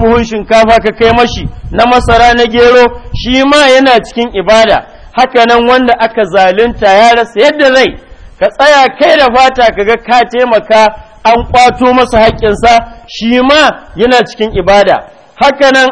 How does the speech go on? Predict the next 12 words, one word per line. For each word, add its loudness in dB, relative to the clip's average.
ainihin 2
ka 0
biya 2
ma 0
mai 0
bashin -2
da 0
bashin -2
ya 0
rasa -2
yadda 2
zai 2